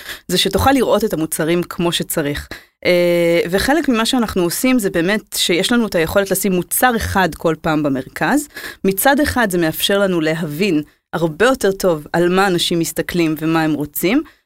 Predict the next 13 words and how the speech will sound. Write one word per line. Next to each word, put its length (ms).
ויש 580
לנו 180
את 120
השילוב 640
הזה 200
בין 180
אינטראקציה 600
של 140
מוצר 380
אחד 200
עם 100
צרכן 540
אחד, 220